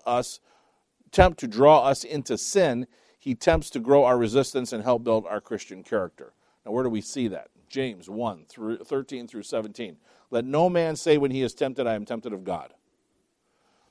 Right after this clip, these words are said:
For God cannot be tempted with evil, neither tempteth he any man.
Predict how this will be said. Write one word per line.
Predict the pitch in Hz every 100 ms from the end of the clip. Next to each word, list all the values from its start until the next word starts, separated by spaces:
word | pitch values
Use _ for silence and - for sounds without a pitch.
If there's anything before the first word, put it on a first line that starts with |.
| _ _ _
For | 113
God | 95 139 151 143
cannot | 139 151 151
be | 131
tempted | 139 120 120
with | 104 101
evil, | 123 139 131 131
neither | 120 107 104
tempteth | 139 117 120 104
he | 120 113 -
any | 107 101
man. | 104 117 95 -